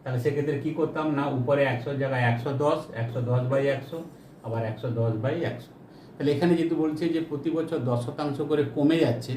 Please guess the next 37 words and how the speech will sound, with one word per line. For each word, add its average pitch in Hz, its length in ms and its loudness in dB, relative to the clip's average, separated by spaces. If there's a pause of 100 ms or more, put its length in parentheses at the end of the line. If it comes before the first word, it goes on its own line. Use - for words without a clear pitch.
তো 147 60 -4
কমে 135 260 0
যাওয়ার 143 200 2
অর্থ 127 160 -4
হচ্ছে 151 240 -2
কি, 165 160 -4 (400)
একশোর 120 400 -2
জায়গায় 147 340 2
কমে 135 280 0
গিয়ে 139 160 -2
কত 123 180 -2
হবে 143 220 -2
না, 135 100 0
নব্বই 107 420 2
হবে। 95 240 -8
তাহলে 123 240 0
প্রথম 127 260 0
যেটা 147 260 0
ছিল 143 120 -2 (100)
ছত্রিশ 135 340 -4
হাজার, 151 260 4 (460)
এক 120 180 0
বছর 131 300 2
পরে 139 180 2
কত 131 160 -2
হবে, 135 260 2
ছত্রিশ 127 420 -4
হাজারের 135 440 0
নব্বই 123 320 4
by 143 140 4 (100)
একশো। - 220 -6 (500)
এবার 123 240 2
এক 123 180 4
বছর 135 300 2
পরে 143 180 2
যা 127 200 4
হলো, 127 300 0